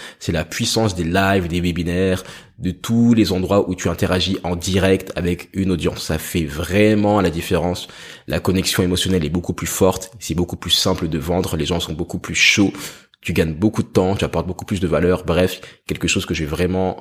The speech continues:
rajouter de manière intentionnelle à ma stratégie et je te conseillerais d'en faire de même. D'ailleurs,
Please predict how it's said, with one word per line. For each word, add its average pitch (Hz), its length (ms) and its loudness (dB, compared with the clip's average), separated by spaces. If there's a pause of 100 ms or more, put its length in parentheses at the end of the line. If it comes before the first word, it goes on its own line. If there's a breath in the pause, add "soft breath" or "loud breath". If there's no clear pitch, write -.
rajouter 92 500 0
de 92 60 -2
manière 82 400 -2
intentionnelle 113 640 4
à - 20 4
ma 85 100 2
stratégie 85 480 -2 (320 loud breath)
et 85 80 -2
je - 80 -4
te 90 60 -4
conseillerais 98 800 -4
d'en 82 140 -6
faire 92 340 -2
de 95 160 0
même. 80 260 0 (1080 loud breath)
D'ailleurs, 147 580 2